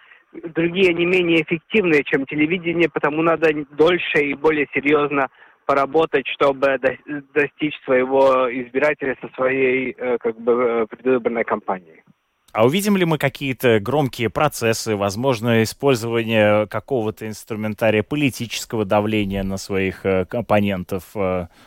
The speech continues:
Speaker 2: в ближайшее время, как вам кажется?
Speaker 1: Я,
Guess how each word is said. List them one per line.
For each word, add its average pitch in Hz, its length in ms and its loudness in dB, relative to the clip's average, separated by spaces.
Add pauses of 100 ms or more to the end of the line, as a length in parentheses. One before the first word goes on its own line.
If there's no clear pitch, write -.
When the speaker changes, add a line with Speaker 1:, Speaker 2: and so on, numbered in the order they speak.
(140)
Speaker 2:
в 104 60 -16
ближайшее 101 520 -2
время, 90 180 -2
как 104 220 0
вам 90 100 2
кажется? - 460 -12 (240)
Speaker 1:
Я, 180 240 4